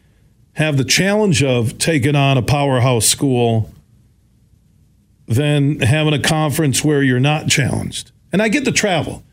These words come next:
And, and our new assignment next year, we're going to Hamilton, Holland, Holland Christian, and vice versa. Those schools have to come to Grand Rapids Forest Eastern and, or Forest Hills Eastern. So I,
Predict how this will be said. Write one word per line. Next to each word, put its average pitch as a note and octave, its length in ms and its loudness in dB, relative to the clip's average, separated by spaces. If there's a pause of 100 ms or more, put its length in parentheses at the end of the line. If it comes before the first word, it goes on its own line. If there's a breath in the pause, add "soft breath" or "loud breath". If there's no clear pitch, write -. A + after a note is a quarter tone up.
And, G3+ 280 2
and G#3+ 240 2
our F#3+ 140 2
new G3+ 560 2 (680)
assignment D#3 540 0
next D3 320 0
year, D#3 180 2
we're F3+ 120 2
going F3 260 2
to C#3+ 140 0
Hamilton, D#3 920 0 (180 loud breath)
Holland, D#3+ 520 0
Holland B2+ 340 0
Christian, F3+ 360 0
and D3+ 100 0
vice F#3 220 0
versa. F3 280 0
Those D3 200 0
schools D#3 240 0
have C#3+ 100 0
to - 80 -8
come D3+ 160 0
to C3+ 60 2
Grand C#3+ 200 0
Rapids C#3 220 0
Forest D3 300 0
Eastern D3+ 640 0
and, G#2 240 -2 (480 loud breath)
or B2 80 -2
Forest F3+ 260 0
Hills C#3+ 180 0
Eastern. A#2+ 360 0
So B2+ 320 0
I, D3 260 2